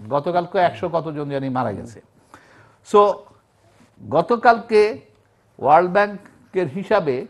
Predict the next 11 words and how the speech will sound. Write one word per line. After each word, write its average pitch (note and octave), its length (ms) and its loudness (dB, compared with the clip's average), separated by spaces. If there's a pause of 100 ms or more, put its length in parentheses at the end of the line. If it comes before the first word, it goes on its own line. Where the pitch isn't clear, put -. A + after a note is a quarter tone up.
(440)
যে C3 260 -4 (560)
almost F#3 460 2
like G3 200 -2
a F#3 80 -2 (180)
trillion A3 520 -6
dollar E3 360 2 (1000)
economic F3 460 -2
shrink - 560 -8
করবে। G2 340 -8
That's D#3 340 -4
what F#3 140 0